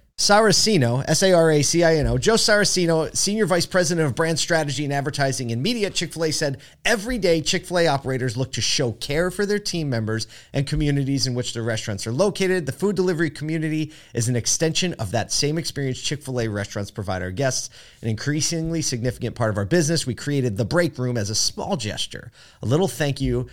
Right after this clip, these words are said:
for, for them who serve our guests, especially in a market experiencing high demand and sometimes harsh winter weather conditions." New York City Mayor Eric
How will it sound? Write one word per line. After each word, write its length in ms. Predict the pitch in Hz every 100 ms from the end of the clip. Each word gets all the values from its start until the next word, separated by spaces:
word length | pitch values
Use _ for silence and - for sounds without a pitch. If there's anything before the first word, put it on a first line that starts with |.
| - -
for, 260 | - 135 - -
for 120 | 131
them 240 | 120 123 120
who 120 | 127
serve 260 | - 147 170
our 120 | 156
guests, 340 | 104 101 -
especially 440 | 104 - 131 165 147
in 40 |
a 60 | 127
market 260 | 117 117
experiencing 440 | 110 - 104 104 104
high 120 | 110
demand 320 | 107 92 92
and 80 | 92
sometimes 480 | - 98 104 95 -
harsh 320 | 92 - 107
winter 400 | 165 143 147 127 - -
weather 240 | 131 117 107
conditions." 760 | 127 147 262 220 220 214 - - _ _ -
New 80 | 185
York 160 | 185
City 340 | - 190 175 175
Mayor 320 | 151 156 156
Eric 400 | 135 139 127